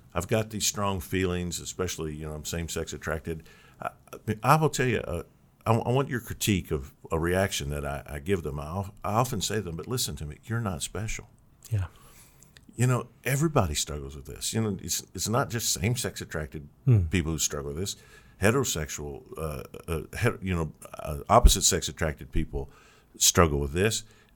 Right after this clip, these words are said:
Speaker 1: and, uh, even married people struggle with this. I mean,
Speaker 2: Yeah.
Speaker 1: you know, th-, I, I am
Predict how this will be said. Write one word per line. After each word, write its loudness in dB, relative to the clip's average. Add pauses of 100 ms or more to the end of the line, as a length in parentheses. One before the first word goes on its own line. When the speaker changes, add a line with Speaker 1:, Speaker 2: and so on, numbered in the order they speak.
Speaker 1:
and, 2
uh, 0
even 2
married 4
people -4
struggle -10
with -14
this. -8
I -2
mean, 6
Speaker 2:
Yeah. 4
Speaker 1:
you 0
know, 0
th-, -8 (640)
I, 2
I 0
am 0